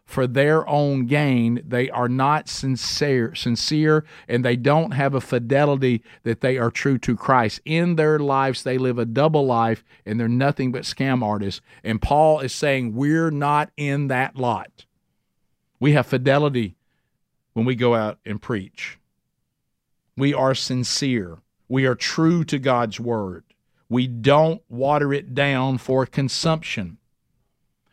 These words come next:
We're not gonna go into a situation just like he had to deal with this man and say, "Hmm,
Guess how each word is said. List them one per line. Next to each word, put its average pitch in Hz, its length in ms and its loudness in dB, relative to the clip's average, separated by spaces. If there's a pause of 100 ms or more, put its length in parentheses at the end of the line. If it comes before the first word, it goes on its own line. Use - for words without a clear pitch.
We're 160 200 6
not 202 220 4
gonna 185 180 0
go 170 240 2
into 185 180 0
a 170 60 2
situation 156 680 0
just 147 160 -4
like 151 140 -4
he 151 100 0
had 156 120 0
to 147 40 -10
deal 147 140 0
with 151 120 -2
this 156 200 -4
man 110 280 0
and 110 80 0
say, 127 200 -4
"Hmm, 123 460 0